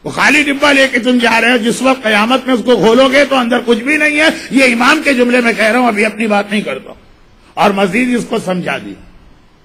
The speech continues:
"मन काना मुतियन लिल्लाह फहुवा लना वलियुन", वही लफ्ज मौला,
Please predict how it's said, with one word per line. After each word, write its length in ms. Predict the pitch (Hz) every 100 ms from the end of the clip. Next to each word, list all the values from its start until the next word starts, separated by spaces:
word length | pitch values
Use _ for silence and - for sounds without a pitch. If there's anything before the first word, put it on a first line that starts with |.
| _ _ _ _ -
"मन 280 | 143 190 190
काना 440 | 185 214 233 226
मुतियन 600 | 208 202 - 226 214 302
लिल्लाह 640 | 320 285 254 247 240 208 208
फहुवा 460 | 196 202 208 214
लना 320 | 196 185 185 185
वलियुन", 800 | 151 165 165 156 127 139 117 104
वही 220 | 185 220
लफ्ज 260 | 185 180 160
मौला, 340 | 165 123 107